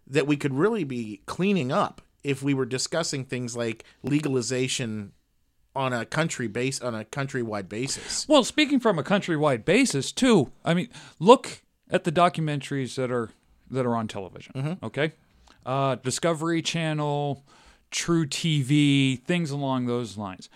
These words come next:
Speaker 2: This country is more obsessed with murder and violence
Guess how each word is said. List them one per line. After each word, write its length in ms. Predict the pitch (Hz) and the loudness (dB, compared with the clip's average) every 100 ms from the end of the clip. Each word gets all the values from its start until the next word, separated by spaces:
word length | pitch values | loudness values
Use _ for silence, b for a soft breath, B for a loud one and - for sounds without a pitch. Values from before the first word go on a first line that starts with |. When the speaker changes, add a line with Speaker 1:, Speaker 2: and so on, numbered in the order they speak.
| b - | b 4
Speaker 2:
This 200 | 247 - | 4 6
country 380 | 247 214 170 | 0 0 -2
is 140 | 147 107 | -2 -2
more 240 | 127 156 | 0 2
obsessed 580 | 160 - 151 151 143 - B B - | 2 0 2 0 0 -6 B B -4
with 280 | 123 113 - | -2 -2 -8
murder 760 | 113 117 135 208 269 285 226 - | -8 0 4 6 4 2 -2 -4
and 200 | 127 120 | -2 -2
violence 1040 | 98 101 110 190 269 139 104 90 113 - | -6 -8 2 6 6 6 2 -4 -6 -8